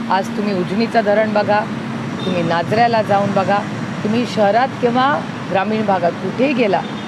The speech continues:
तर पिण्याच्या पाण्याचा प्रश्न, शेतीच्या पाण्याचा प्रश्न, असे अनेक पाण्याच्या संबंधित मोठी मोठी आव्हानं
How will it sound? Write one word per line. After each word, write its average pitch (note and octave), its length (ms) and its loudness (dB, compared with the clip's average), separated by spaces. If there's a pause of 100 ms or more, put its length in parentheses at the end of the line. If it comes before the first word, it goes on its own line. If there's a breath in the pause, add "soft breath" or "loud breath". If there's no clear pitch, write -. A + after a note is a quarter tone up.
(120)
तर G#3 60 -4
पिण्याच्या B3 520 2
पाण्याचा G3 400 0
प्रश्न, F3 440 -2 (560)
शेतीच्या A#3 440 2
पाण्याचा F3+ 460 0
प्रश्न, D#3+ 440 0 (500)
असे G#3 240 0
अनेक B3 480 2 (300)
पाण्याच्या B3+ 600 2
संबंधित C4 680 0 (120)
मोठी G#3+ 340 -2
मोठी B3 340 4
आव्हानं G3+ 500 2